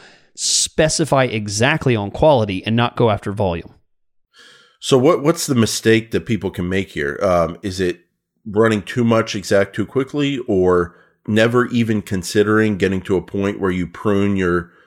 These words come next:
Speaker 2: search terms to show more and more exact? Like, what are the mistakes you think people can make here with exact match keywords?
Speaker 1: The biggest mistake, I think, is, uh, prob-, oh, that's a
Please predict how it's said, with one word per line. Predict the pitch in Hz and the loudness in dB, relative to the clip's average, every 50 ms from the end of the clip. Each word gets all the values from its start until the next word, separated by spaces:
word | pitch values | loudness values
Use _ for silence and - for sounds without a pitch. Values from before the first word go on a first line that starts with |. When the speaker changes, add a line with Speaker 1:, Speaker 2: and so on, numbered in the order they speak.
| _ _ _ _ _ _ - | _ _ _ _ _ _ -14
Speaker 2:
search | - - - 110 107 - - | -8 -2 0 0 0 0 -2
terms | - 107 101 101 98 92 - | -2 0 0 0 -2 -4 -6
to | - 95 | -8 -6
show | - - 110 98 92 | -2 0 2 2 2
more | 90 90 92 95 95 95 | 2 0 0 0 0 0
and | 95 90 | 0 0
more | 90 90 92 92 90 | -2 0 0 0 -2
exact? | 85 85 87 95 95 101 104 - - | -2 -2 0 2 2 2 2 2 0
Like, | 95 82 - | -4 0 2
what | 107 110 | 2 4
are | 120 123 | 4 4
the | 107 | 2
mistakes | 98 92 87 - - - 92 - - - - - - - _ _ _ _ _ _ _ _ _ _ _ _ | 0 -2 -4 -4 -2 -2 -2 -2 -2 -6 -10 -10 -12 -14 _ _ _ _ _ _ _ _ _ _ _ _
you | - 98 | -10 -6
think | - 107 98 90 | -4 -4 -4 -2
people | - 107 92 92 87 | -2 -2 -2 -2 -2
can | - 90 | -4 -2
make | 85 85 85 85 | -2 -2 -4 -4
here | - 87 80 | -4 -6 -4
with | 78 90 85 - | -4 -4 -4 -4
exact | 95 80 - 90 87 85 - | -6 -4 -2 -2 -2 -2 -2
match | 82 73 - - | -6 -8 -8 -8
keywords? | - 82 82 78 78 - | -8 -8 -8 -8 -6 -4
Speaker 1:
The | - 143 | -4 -2
biggest | 123 - 147 151 151 170 - - | 0 2 2 2 2 0 -2 -2
mistake, | 165 151 - - 165 165 - - | -2 -2 0 2 0 0 0 0
I | 139 147 | -2 -2
think, | - - 160 156 156 151 - - | 0 0 0 0 0 -2 -6 -4
is, | - 127 123 117 117 113 110 - - - - | -2 0 2 2 0 0 -2 -4 -6 -8 -6
uh, | - 117 110 110 107 104 101 98 107 - - - - _ _ _ _ _ _ _ _ _ _ _ _ _ - | -4 -2 0 0 0 0 -2 -4 -6 -12 -18 -20 -20 _ _ _ _ _ _ _ _ _ _ _ _ _ -12
prob-, | - - - 170 185 196 202 190 - - | -6 -2 2 2 2 2 2 0 -4 -8
oh, | - - - - - - - - - | -12 -20 -20 -20 -20 -20 -18 -18 -20
that's | - - - - | -18 -14 -14 -12
a | - | -12